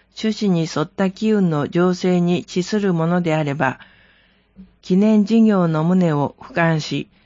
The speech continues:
ピーアールに協力を得たい。記念切手シートは機運醸成の取り組みの一つとして検討したい。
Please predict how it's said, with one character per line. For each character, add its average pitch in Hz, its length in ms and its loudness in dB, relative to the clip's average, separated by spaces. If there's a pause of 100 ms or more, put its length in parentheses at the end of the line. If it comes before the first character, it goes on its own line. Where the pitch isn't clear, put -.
(460)
ピ 214 280 2
ー 214 180 2
ア - 20 2
ー 190 40 2
ル 170 120 -2
に 151 200 -2
協 190 300 0
力 180 480 0
を 170 100 2
得 160 180 -4
た 170 200 -2
い。 123 160 -4 (540)
記 196 140 0
念 214 260 2
切 208 200 -4
手 208 220 0
シ 214 220 -2
ー 196 40 -4
ト 175 180 -2
は 151 240 -2 (280)
機 226 180 0
運 180 280 2
醸 190 300 0
成 196 240 0
の 185 200 2
取 180 240 0
り 185 60 -2
組 196 240 2
み - 0 -
の 190 160 2
一 202 300 -4
つ - 140 -14
と 180 140 0
し - 120 -12
て 147 160 -2
検 175 280 -2
討 160 300 -2
し - 80 -18
た 139 140 -4
い。 127 140 -6